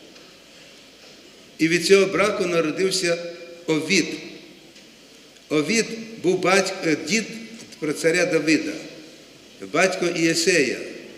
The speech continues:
Ца-, цар Давид народив Соломона від, опять від четвертої жінки, яка також, ну,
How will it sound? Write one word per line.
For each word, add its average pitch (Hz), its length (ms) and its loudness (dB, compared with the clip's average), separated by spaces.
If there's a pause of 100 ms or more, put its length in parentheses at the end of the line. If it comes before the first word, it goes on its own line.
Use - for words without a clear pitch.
(880)
Ца-, 160 340 2
цар 185 380 2
Давид 170 340 2 (300)
народив 156 400 -2
Соломона 175 800 0 (640)
від, 196 140 4 (180)
опять 190 520 2 (200)
від 147 240 -2
четвертої 160 560 0
жінки, 175 360 0
яка 175 300 0 (360)
також, 185 460 0 (380)
ну, 170 360 -2